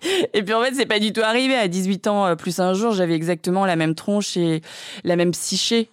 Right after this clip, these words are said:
qu'à dix-huit ans, moins un jour, quoi. Et j'étais extrêmement déçue. Et je pense qu'on a ce mythe de, d'une transformation soudaine, ou d'un sauveur soudain, ou de quelqu'un qui va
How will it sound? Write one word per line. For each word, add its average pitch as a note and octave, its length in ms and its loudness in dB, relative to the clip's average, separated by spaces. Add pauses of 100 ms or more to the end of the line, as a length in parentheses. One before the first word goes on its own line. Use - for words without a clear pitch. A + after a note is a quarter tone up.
(180)
qu'à E3+ 560 2
dix-huit D#3+ 360 -2
ans, F3+ 100 2
moins E3+ 240 0
un F3+ 140 2
jour, G3+ 240 -2
quoi. - 200 -4 (520)
Et F3 80 2
j'étais E3+ 340 -2 (140)
extrêmement G3+ 500 2
déçue. G#3+ 380 2 (320)
Et E3+ 80 4
je D#3+ 120 0
pense G#3 200 0
qu'on F#3 180 2
a E3+ 220 4
ce E3+ 200 -2
mythe G3 380 2
de, D#3+ 240 2
d'une D#3+ 240 0
transformation F#3+ 640 0
soudaine, F3+ 720 0 (320)
ou F#3+ 120 0
d'un F#3 160 2
sauveur G#3 420 0
soudain, F#3 460 0
ou F#3 120 -2
de E3+ 160 -4
quelqu'un G#3 440 -2
qui G3+ 180 -4
va D#3+ 280 2